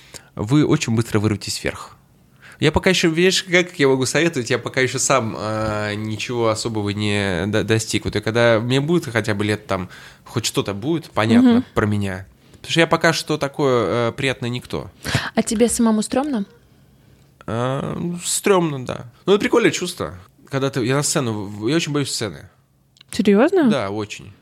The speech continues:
Speaker 1: очень. Ну, раньше боялся, очень. Жуть как боялся. Для меня было
Speaker 2: Неожиданно для меня.
Speaker 1: Да, жуть как боялся. Я разрешил эту проблему. Человек пытается упорядочить хаос.
Speaker 2: Мгм.
Speaker 1: Так он работает. Все пытаемся объяснить. На нас куча-куча-куча всяких масок, да? Мы разговариваем с одним человеком, и мы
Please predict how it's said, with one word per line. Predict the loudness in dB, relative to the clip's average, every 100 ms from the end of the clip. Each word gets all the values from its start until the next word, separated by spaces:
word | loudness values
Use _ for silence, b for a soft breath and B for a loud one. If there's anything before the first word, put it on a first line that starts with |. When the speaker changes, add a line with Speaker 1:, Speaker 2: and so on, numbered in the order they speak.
| _
Speaker 1:
очень. | -12 -4 0
Ну, |
раньше | 2 2 -2 -10
боялся, | -12 -12 -12 -10
очень. | -10 -10 -10
Жуть | 0 0 0 -4
как | -8
боялся. | -6 -6 -6 -12 -4
Для | 4 6 6
меня | 2
было | 0
Speaker 2:
Неожиданно | 0 -2 -2 -4
для | -6
меня. | -6 -2 -2 2
Speaker 1:
Да, | 4 4 0 -4
жуть | 0 -2 -2
как | -2
боялся. | 2 2 0 -6 -10 B B B
Я | -4 0 2
разрешил | 2 0 0 0
эту | -2 -6
проблему. | -10 -10 -12 -8
Человек | 0 2 2
пытается | 2 0 2
упорядочить | 0 0 0 -4
хаос. | 0 0 0 -8 -10 _ 2
Speaker 2:
Мгм. | 4 4 0
Speaker 1:
Так | -4 -4
он | -4
работает. | -4 -4 -8 -12 -16 -20 -20 -8
Все | -2 0
пытаемся | 2 2 2 -2
объяснить. | -4 -6 -8 -14 -18 -18
На | -4 0
нас | 2 2
куча-куча-куча | 0 -4 -2 -4 -4 -6 -6 -2
всяких | -4 -4 -4
масок, | -2 -2 -6
да? | -6 -6 -10 b b b b b -6
Мы | -4
разговариваем | 2 4 4 4
с | 0
одним | 0 0
человеком, | 2 2 2 0 0
и |
мы | 0 0 -2 -4